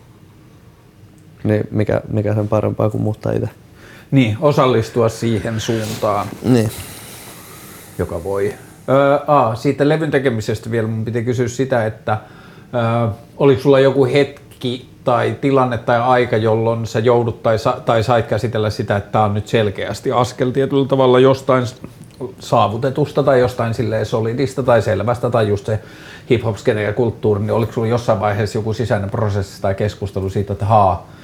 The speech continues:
Speaker 2: että nyt mä oon selkeästi tekemässä musiikkia, joka on menossa poispäin tänne, että joo joo, että mä oon valmis tekemään tai mä haluan tehdä sen askeleen pois siitä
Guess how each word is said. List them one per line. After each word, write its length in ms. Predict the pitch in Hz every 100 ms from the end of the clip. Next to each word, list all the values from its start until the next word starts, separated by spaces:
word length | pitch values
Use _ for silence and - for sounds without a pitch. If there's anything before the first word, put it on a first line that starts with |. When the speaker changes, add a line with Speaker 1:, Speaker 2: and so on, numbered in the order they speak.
| - -
Speaker 2:
että 180 | - 117
nyt 120 | 110
mä 60 |
oon 100 | 110
selkeästi 360 | 101 101 104 95
tekemässä 340 | 95 101 98
musiikkia, 360 | 120 117 107 104
joka 120 | 98
on 60 | 98
menossa 260 | 101 98
poispäin 460 | 104 120 110 - 101
tänne, 220 | 104 101
että 160 | 98 107
joo 80 | 98
joo, 200 | 95 92
että 160 | -
mä 80 | 98
oon 80 | 92
valmis 380 | 95 90 95 -
tekemään 440 | 95 95 92 101
tai 120 | 98
mä 120 | 90 90
haluan 300 | 98 90 95
tehdä 200 | 101 110
sen 220 | - 113
askeleen 500 | 104 104 - 101 110
pois 280 | 101 98 -
siitä 360 | - 117 -